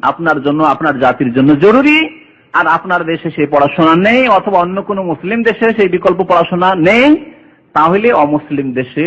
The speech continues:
যাওয়া জায়েজ হবে শুধু পড়াশোনার উদ্দেশ্যে। পড়াশোনা শেষ হলে আবার ফিরে আসতে হবে,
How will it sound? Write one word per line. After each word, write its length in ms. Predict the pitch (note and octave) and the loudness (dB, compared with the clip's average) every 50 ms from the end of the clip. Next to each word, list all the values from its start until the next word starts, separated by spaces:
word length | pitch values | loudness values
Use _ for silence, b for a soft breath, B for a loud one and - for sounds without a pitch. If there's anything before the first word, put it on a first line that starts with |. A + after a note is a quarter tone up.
| G3 F#3+ | -2 -2
যাওয়া 260 | E3+ D3+ C#3 C#3 C#3+ | 0 2 2 2 2
জায়েজ 300 | C3 C3 C#3+ D3 E3 E3 D#3+ | 2 2 2 2 2 0 0
হবে 180 | F3+ G3 G#3 A3+ | 0 0 0 -2
শুধু 300 | G#3+ - - B3+ A#3 - | -2 -4 -4 -6 -4 -4
পড়াশোনার 520 | A3 - G3+ F#3+ F3+ F3+ - F3 E3+ E3 | -2 0 2 2 2 2 0 -2 0 0
উদ্দেশ্যে। 320 | D#3+ D3+ D3 D3 C#3 D#3 D3 | 0 0 -2 -4 -4 -4 -4
পড়াশোনা 420 | D3+ F3+ F3 F3 E3+ G3 F3 E3+ | -2 0 0 0 0 -2 -4 -4
শেষ 280 | - - G3 F#3+ - - | -4 -4 -4 -4 -2 -2
হলে 140 | G#3 A3+ B3+ | -2 -2 -2
আবার 320 | - C3+ C3 C#3+ F3 A3 A#3 A3+ | -2 -2 0 0 0 -2 -2 -4
ফিরে 160 | A3 F3+ D#3 | -4 -4 -2
আসতে 240 | B2+ B2 - - - | -2 -2 -4 -8 -18
হবে, 200 | G#2+ G2+ G2 - | -18 -18 -18 -20